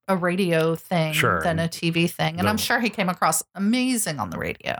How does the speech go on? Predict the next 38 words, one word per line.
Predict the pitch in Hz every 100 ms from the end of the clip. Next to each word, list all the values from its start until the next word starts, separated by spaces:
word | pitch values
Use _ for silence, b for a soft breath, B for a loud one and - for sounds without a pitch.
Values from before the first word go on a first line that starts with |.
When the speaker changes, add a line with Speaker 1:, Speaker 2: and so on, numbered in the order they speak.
| -
Speaker 2:
And | 101 92
there | 92
wasn't | 90 87 101
a | 98
twenty-four | - 98 98 107
hour | 117 131
news | 107 92
cycle. | - 95 92 92 90 87 87 -
Speaker 1:
Oh, | 185 185 180
right. | 170 170 175 - -
Speaker 2:
You | 85
know, | 82 82 87
this | 92 -
was | 90 82 80
long | 82 87 90
before | 90 - 95
that. | 82 80 85 82 -
Speaker 1:
Mm-hmm. | 185 185 175 185
Speaker 2:
So | 190 165 82 82 - B B B _
those | 95 98 98 101 90
radio | 95 101 92 90
speeches | - 104 - 87 -
were | 85 85 87 87 87 -
important. | 104 90 127 101 82 - 92
And | 87 85 85 B B 175 -
Speaker 1:
Yes. | 165 160 156 - - -
Speaker 2:
as | 92 98 -
we | 101
saw, | - 131 123 95 104
especially | - 113 - 107 92
because, | 90 - 92 95
like, | 87 -
when | 90
they |
were | 87 87
on | 87
their | 85
Goodwill | 87 98 98 90 85